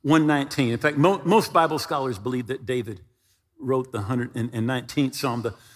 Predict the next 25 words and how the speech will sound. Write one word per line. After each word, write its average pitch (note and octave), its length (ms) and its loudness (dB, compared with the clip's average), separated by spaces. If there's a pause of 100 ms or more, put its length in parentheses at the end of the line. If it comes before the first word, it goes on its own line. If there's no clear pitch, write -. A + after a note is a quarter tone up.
(120)
the C#3 100 2
largest C#3 760 2
chapter B2+ 500 -6 (300)
in B2 100 -2
the A2+ 60 -2
Bible. G2 380 -8 (880)
He F#3+ 120 2
said, F3+ 340 2 (920)
"The D3 180 4
law F#3+ 720 4
of D3 160 0
your E3 220 0
mouth C3 580 -6 (640)
is B2 220 2
better D#3+ 440 -2
to - 180 -8
me G#2 320 -8 (960)
than C3+ 200 4
thousands F#3+ 680 0
of F3 120 -12
coins G#2+ 600 -6 (800)
of G2+ 140 -8
gold A2+ 280 -4
and G#2 120 -6
silver." - 360 -16